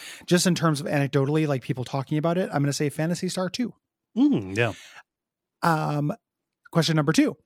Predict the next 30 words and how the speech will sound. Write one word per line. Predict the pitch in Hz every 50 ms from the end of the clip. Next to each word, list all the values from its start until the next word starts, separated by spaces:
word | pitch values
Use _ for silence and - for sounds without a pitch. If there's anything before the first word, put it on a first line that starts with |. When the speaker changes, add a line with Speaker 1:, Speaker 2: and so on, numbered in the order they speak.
| _ - - - - - - - _
Speaker 1:
Uh, | 170 151 147 143
this | 143 185 214 -
also | 233 247 - 240 185
prompted | - - 156 147 170 170
me | 165 160
to | 156 147
see | - 156 147
if | 139 127
you | 147 143 139
had | 139 131
ever | 135 120 131 -
covered | - 247 277 277 208 165
X-Men | 147 127 - 156 143 131
two, | 135 139 131 127 - -
The | 139 -
Clone | - 131 127 120
Wars, | 120 123 131 151 156 - - -
and | 160 151
I | 151
wasn't | 156 156 165 165 156
able | 151 151
to | 143
find | 127 180 190 185 180
any | 160 147 139
such | - 151 - 156
episode | 151 - - 147 139 131
on | 127
the | 123
public | 117 127 123 131 -
feed. | - 277 226 - 175